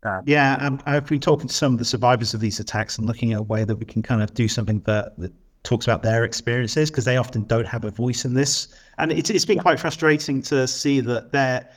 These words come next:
Speaker 2: you know, the survivors are pushed out of the debate for a number of reasons. Some of them can't speak publicly because of the risk it presents to their families. Others don't want to engage because what happens is they talk about their experiences in public, and then you get some kind of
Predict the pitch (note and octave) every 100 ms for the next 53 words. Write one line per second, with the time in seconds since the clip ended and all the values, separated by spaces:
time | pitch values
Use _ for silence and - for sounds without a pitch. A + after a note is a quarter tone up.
0 | _ E3 D#3 - D3 D#3+ E3+ D3+ B2+ -
1 | D3+ - C3 A2+ G#2+ A2 A2 B2 A#2 -
2 | G#2 G2 F#2+ F2+ - G#2 - F#2+ - -
3 | D3 D3 B2+ A2+ - - A2+ A2 - A#2
4 | - A2+ A2 - - G#3+ F#2 - G#2 F2+
5 | G2 G#2+ - - - G2+ F#2+ - G#2 F#2+
6 | G#2+ G#2 G2+ G2+ G2+ - - - - -
7 | _ D#3 D3+ D3+ C3+ - - C#3+ C3+ C3
8 | B2 A#2 C3 B2+ B2 - A#2+ - B2 A2
9 | - - _ _ - C#3+ C3+ C#3+ C#3+ A#2+
10 | A#2+ C3+ C3 C3+ A#2 A#2 A#2 A#2 - C3+
11 | B2 - A#2+ A2 - B2+ A2+ A2 A#2 A#2
12 | A2+ A2+ - - G#2+ A2 - A#2 G#2+ -